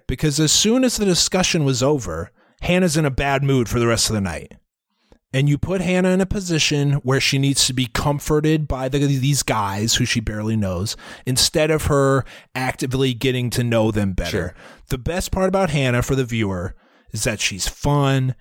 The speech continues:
Speaker 1: and happy
Speaker 2: Mm-hmm.
Speaker 1: and unpredictable, and they kinda sucked that out of the night
Speaker 2: Wow.
Speaker 1: with this
Speaker 2: Good
Speaker 1: move.
Speaker 2: point.
Speaker 1: So in my opinion,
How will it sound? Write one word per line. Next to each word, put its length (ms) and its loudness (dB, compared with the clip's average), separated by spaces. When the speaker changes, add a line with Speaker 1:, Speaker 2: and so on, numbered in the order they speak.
Speaker 1:
and 160 -8
happy 600 0
Speaker 2:
Mm-hmm. 160 -2
Speaker 1:
and 160 -8
unpredictable, 840 -2
and 160 -4
they 80 -2
kinda 260 -2
sucked 420 0
that 300 -2
out 260 -2
of 160 -4
the 120 -6
night 300 -8
Speaker 2:
Wow. 180 0
Speaker 1:
with 140 -8
this 180 -4
Speaker 2:
Good 180 -2
Speaker 1:
move. 60 -14
Speaker 2:
point. 280 -2
Speaker 1:
So 140 0
in 60 -2
my 160 2
opinion, 320 0